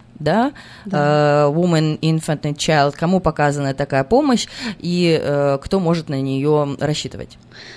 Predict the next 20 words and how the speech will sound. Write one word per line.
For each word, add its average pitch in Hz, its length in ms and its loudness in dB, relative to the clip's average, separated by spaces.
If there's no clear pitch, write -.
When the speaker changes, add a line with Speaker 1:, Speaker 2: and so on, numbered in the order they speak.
Speaker 2:
Да, 254 160 2
абсолютно, 247 480 -6
да, 185 180 -4
это 202 180 -6
верно. 185 420 -2
Мы, 196 280 2
мы 208 200 0
направляем 190 560 0
на 185 100 2
всяк-, 180 360 -6
во, 185 340 -6
во 185 120 0
всякие, 165 600 -2
э, 165 460 -4
значит, 165 380 -6
организации, 233 680 -2
которые 190 540 2
могут 180 360 2
помочь, 180 520 0
э, 160 400 -2